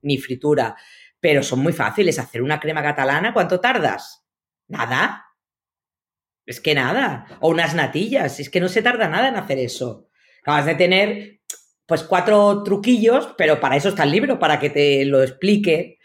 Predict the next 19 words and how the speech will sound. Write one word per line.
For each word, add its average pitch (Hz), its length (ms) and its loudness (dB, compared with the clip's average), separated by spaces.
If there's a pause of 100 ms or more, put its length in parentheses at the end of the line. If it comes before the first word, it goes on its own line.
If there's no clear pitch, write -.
(140)
He 175 80 2
intentado 175 400 2
explicarlo 165 640 0
como 151 200 -2
siempre, 165 680 -2
tanto 123 280 -4
en, 110 380 -10
en 107 360 -14
mis 104 140 -20
redes 120 220 -6
sociales 143 420 -4
como 143 180 -12
en 135 100 -8
los 127 140 -6
otros 135 260 -12
libros, 143 360 -2
de 120 120 -4
una 127 160 -4
manera 127 480 -2